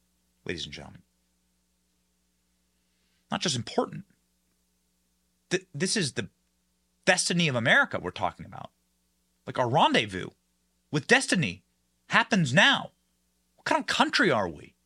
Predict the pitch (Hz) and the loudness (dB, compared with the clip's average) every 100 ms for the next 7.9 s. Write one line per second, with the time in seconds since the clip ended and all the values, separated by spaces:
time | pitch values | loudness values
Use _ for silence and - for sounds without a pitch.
0 | _ _ _ _ _ _ _ _ _ - | _ _ _ _ _ _ _ _ _ 0
1 | 202 269 226 104 151 262 254 180 139 147 | 4 4 4 2 2 4 4 4 6 4
2 | 180 285 294 _ _ _ _ - 190 262 | 4 2 -2 _ _ _ _ 2 6 6
3 | 330 220 220 151 117 269 - 185 208 254 | 6 6 6 2 2 4 4 4 4 2
4 | 320 _ _ _ _ _ _ _ _ _ | 0 _ _ _ _ _ _ _ _ _
5 | _ _ _ _ _ - 175 254 285 285 | _ _ _ _ _ 0 4 6 6 4
6 | 185 247 233 220 202 _ _ _ _ _ | 2 2 4 2 -2 _ _ _ _ _
7 | _ _ _ _ _ _ _ 196 - | _ _ _ _ _ _ _ 0 0